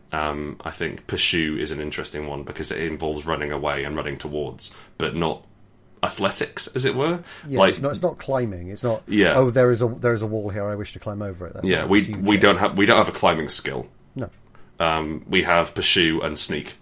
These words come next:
Speaker 1: And you can use, and it was, so I s-, I suppose pursue, sneak, and steal,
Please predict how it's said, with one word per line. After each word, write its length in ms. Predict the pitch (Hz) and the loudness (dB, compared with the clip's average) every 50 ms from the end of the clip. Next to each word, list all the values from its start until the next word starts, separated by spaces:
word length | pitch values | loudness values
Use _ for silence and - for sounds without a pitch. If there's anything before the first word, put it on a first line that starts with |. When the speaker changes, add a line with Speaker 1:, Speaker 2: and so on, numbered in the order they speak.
| _ _ _ _ - _ _ _ - _ _ - - _ _ _ _ _ _ - - _ _ - | _ _ _ _ -20 _ _ _ -20 _ _ -20 -20 _ _ _ _ _ _ -20 -20 _ _ -2
Speaker 1:
And 420 | 85 85 80 78 78 80 80 - - | 0 2 2 0 -2 -4 -6 -6 -6
you 200 | 90 82 87 85 | -6 -6 -6 -4
can 180 | - 92 80 | -4 -4 -4
use, 280 | 80 78 82 82 76 - | -2 -2 -2 -2 -4 -4
and 220 | - 80 80 82 - 107 | -2 -2 -2 -2 -2 -2
it 60 | 113 | -2
was, 220 | 104 107 110 113 - | -2 -2 -2 -2 0
so 100 | 131 82 | 2 2
I 40 | |
s-, 140 | 98 - - | 2 2 2
I 80 | 120 - | 0 -2
suppose 280 | - - 120 101 90 | 0 2 2 2 2
pursue, 380 | - - 107 104 - 120 101 92 | 2 0 2 2 4 4 4 4
sneak, 260 | - - - 90 82 - | 2 2 0 0 0 -2
and 80 | 80 78 | -2 -4
steal, 420 | - - 90 80 73 73 73 71 | -2 0 0 0 0 0 -4 -8